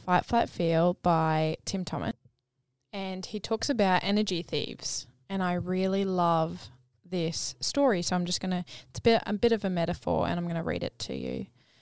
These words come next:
So he says, "Small-minded people will always have big problems." And he asks why. So this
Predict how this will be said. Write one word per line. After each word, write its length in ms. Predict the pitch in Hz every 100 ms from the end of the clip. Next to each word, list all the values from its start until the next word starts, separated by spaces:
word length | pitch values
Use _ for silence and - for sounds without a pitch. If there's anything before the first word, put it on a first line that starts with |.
| _ _ _ _ _ _ _ -
So 120 | 240
he 100 | 240
says, 480 | - 220 208 196 - - - _ _
"Small-minded 680 | - 247 247 277 262 247 226
people 480 | 196 196 185 175
will 160 | - 180
always 280 | 170 170 170
have 300 | 180 170 170
big 200 | 175 -
problems." 720 | - - - - 202 - - - _ _ _ _
And 140 | 196 190
he 140 | 180
asks 420 | 160 175 - -
why. 440 | 190 175 98 185 - - -
So 200 | - 190
this 380 | 196 190 -